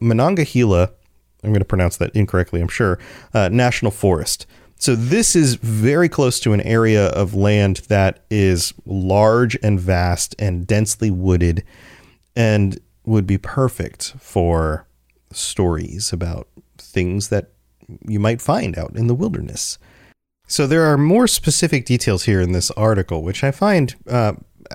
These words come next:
particularly interesting. The article lays out the, the situation in the, the area here in order to show kind of where the people were at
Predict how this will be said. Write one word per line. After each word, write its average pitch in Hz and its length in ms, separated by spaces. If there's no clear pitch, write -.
particularly 214 640
interesting. - 500
The 147 140
article 196 420
lays 139 580
out 143 260
the, 113 480
the 107 180
situation 113 920
in 101 480
the, 95 600
the 98 280
area 101 320
here 78 360
in 127 100
order 127 240
to 120 100
show 120 520
kind 147 380
of 120 180
where 123 340
the 139 140
people 143 540
were 98 280
at 101 480